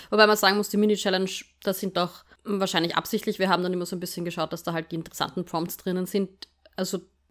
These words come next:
da drauf loszulesen und zu hoffen, dass man die Dinge einfach so erfüllt, ist wahrscheinlich ein bisschen <laughs> schwieriger als beim anderen.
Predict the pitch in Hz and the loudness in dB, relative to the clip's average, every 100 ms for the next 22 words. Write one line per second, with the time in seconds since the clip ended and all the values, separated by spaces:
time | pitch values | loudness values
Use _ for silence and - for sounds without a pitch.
0 | _ 175 170 - 190 208 202 208 - 196 | _ 6 8 6 0 2 -2 -2 -4 -2
1 | 196 208 196 190 185 185 190 180 190 180 | 0 -2 -2 0 0 0 -4 -4 -4 -6
2 | 180 185 185 160 170 180 - - 180 185 | -6 -4 -2 -2 -4 -8 -12 -4 -2 -2
3 | - 185 180 - 175 170 170 165 - 294 | -2 -4 -4 -6 -4 -4 -2 -4 0 2
4 | - 254 262 - 247 339 320 - 226 220 | 4 4 4 2 2 2 -2 0 0 -2
5 | 190 175 220 247 | -6 -4 0 6